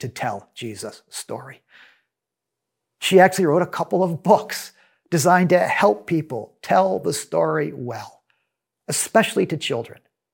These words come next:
and especially to people of other cultures.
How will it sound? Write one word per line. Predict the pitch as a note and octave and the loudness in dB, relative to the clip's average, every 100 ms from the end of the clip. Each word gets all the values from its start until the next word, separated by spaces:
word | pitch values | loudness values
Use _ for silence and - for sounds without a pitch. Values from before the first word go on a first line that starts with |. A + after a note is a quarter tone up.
| _ | _
and | D#3 | -4
especially | D#3+ - - G3 - E3 | -2 -2 2 2 2 -2
to | D#3 | -2
people | - E3+ - B2 - - _ | -8 -10 -6 -6 -8 -20 _
of | B2+ | -6
other | B2+ A2 G#2+ | -6 -6 -14
cultures. | - - - - A2+ - | -16 -14 -12 -14 -14 -20